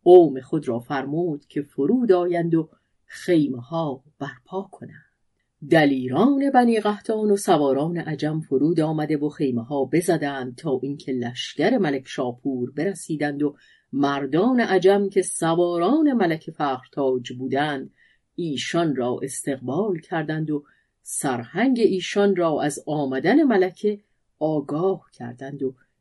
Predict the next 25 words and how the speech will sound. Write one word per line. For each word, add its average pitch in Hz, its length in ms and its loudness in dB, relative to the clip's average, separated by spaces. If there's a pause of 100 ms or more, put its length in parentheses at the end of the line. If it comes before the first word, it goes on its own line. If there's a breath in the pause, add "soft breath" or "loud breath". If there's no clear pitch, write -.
(140)
نیکویی‌ها 147 1200 0
که - 160 -4
از 165 280 -10
امیر 156 480 0
غریب 160 600 4
مشاهده 151 640 -2
کرده 139 360 -4
بودند 131 640 -8 (500)
باز 143 480 -2
گفتند. - 440 -18 (640)
سرهنگ 226 680 0
لشکر 170 540 0
نزد 143 380 -4
ملک 135 420 -4
غریب 139 380 -2
آمد 175 340 -2
و 170 100 -6 (360 soft breath)
زمین 240 560 2
ببوسید 196 580 2
و 175 60 0
از 160 260 -8
حالت 151 560 -2
ملک 226 440 2
فخر 156 420 -4 (100)
تاج 160 500 -10